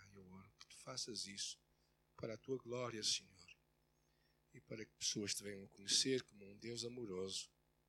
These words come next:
e um Deus com quem que quer ter um relacionamento connosco.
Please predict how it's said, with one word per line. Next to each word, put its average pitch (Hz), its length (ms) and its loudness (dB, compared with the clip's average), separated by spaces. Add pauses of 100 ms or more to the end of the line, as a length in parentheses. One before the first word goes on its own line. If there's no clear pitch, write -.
(760)
e 98 100 -6
um 92 80 -4
Deus 95 180 0
com 95 160 -10
quem 101 240 -10 (380)
que - 100 -16
quer 110 200 0
ter 107 120 -2
um 101 80 -2
relacionamento 98 680 -4
connosco. 85 460 -12